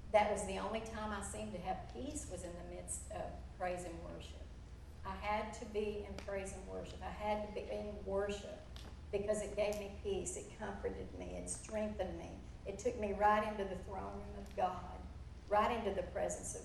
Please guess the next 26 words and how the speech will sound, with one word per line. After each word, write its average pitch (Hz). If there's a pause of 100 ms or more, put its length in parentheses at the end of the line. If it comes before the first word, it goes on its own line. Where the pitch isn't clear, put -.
Jesus, 180
and 202
it 196
extinguished 196 (100)
all 190
fear, - (760)
all 214
anxiety, 185
all 208
panic. - (540)
And, 190
and 202
I, 190
I 196
had 214
to 196
do 208
it 208 (140)
quite 247
often. 220
It's 175
not 214
like 214
a 175
one-time 220
fix. -